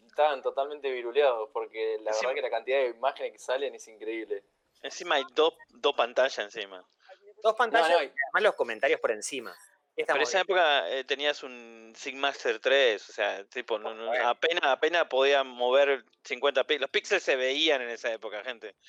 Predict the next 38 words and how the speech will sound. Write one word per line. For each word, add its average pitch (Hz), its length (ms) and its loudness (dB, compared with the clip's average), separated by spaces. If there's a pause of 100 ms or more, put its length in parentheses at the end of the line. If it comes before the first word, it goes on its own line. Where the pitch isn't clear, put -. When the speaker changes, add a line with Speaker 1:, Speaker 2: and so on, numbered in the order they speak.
(120)
Speaker 3:
Ochocientos, 190 420 -4
mirá, 160 160 4
y 131 40 2
además 180 260 0
desco-, 170 240 -4
había 156 160 0
desconectado 156 480 -2
el 143 40 -2
monitor, 127 380 -2
¿no? 117 160 -16
Speaker 1:
Sí, 202 160 -8
sí, 202 240 -2
se 156 120 -6
estaban 226 260 -2
felicitando 175 320 -6
Speaker 3:
Sí. - 100 2
Speaker 1:
entre - 160 -2
ellos 214 240 0
porque, 165 300 -2
"Qué 208 100 0
bien 240 180 2
lo 185 80 -4
que 160 100 -12
hiciste, 170 340 -8
no, 202 160 -4
qué 202 80 -6
bien 240 120 -4
lo 208 80 -6
tuyo 208 280 -8
que 156 60 -18
hiciste, 165 280 -14
no, 214 200 -2
no, 214 140 -4
qué 196 80 -4
bien". 196 240 6
Y 131 60 -8
vino 156 220 -6
su, 131 260 -8